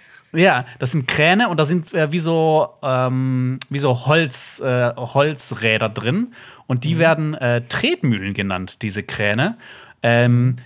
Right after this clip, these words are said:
Speaker 1: die werden mit der Körperkraft von Menschen oder von Tieren betrieben. Das heißt, man geht in diese Tretmühle rein und dann lä-, läuft man nach vorne oder nach hinten
Speaker 2: Ja.
Speaker 1: jeweils. Und dann geht quasi der, der, die Ladung hoch oder runter.
Speaker 2: Ja.
Speaker 1: Und, ne,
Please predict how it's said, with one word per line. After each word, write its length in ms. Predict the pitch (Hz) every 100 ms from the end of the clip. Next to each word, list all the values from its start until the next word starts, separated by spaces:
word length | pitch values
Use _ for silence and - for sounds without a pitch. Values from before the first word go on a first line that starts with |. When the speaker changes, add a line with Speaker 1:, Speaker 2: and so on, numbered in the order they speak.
| -
Speaker 1:
die 100 | 123
werden 400 | 135 151 156 156
mit 140 | 131 127
der 80 |
Körperkraft 600 | 120 156 156 160 156 -
von 120 | - 117
Menschen 440 | 120 160 - 240
oder 180 | 175 139
von 200 | 131 110
Tieren 260 | - 131
betrieben. 360 | 151 - 185 185
Das 160 | 131 131
heißt, 400 | 135 185 - 147
man 220 | 123 117
geht 180 | 135 156
in 80 | 120
diese 200 | 117 120
Tretmühle 560 | - 127 127 123 104
rein 260 | 98 147 196
und 100 | 127
dann 240 | 123 120 - -
lä-, 220 | 120 123
läuft 360 | 123 127 165 196
man 280 | 208 262 - _ _
nach 140 | - -
vorne 360 | - 131 208
oder 140 | 185 127
nach 160 | 110
hinten 320 | 131 147 170 196
Speaker 2:
Ja. 60 | 190
Speaker 1:
jeweils. 300 | 202 254 254 - - 131
Und 40 |
dann 100 | 131
geht 200 | 143 -
quasi 340 | 131 127 127 123
der, 420 | 120 113 120 123 135
der, 240 | 123 117
die 200 | - 117
Ladung 320 | 113 110 104
hoch 280 | 113 165 -
oder 160 | 147 127
runter. 580 | 139 254 143 151 269 - - - - - - _
Speaker 2:
Ja. 180 | 147 139
Speaker 1:
Und, 260 | 143 139 -
ne, 180 | 156